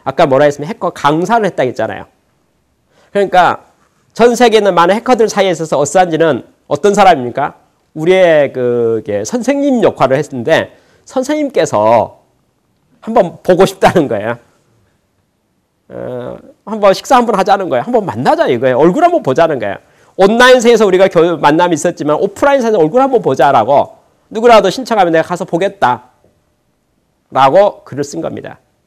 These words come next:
그랬더니 당연히 전 세계 여러 곳으로부터 당연히 초청해요. "어이, 그러면 오시라고요."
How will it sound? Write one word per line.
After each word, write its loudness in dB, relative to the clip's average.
그랬더니 -4
당연히 0
전 -4
세계 -4
여러 2
곳으로부터 -6
당연히 0
초청해요. -10
"어이, 4
그러면 -2
오시라고요." -4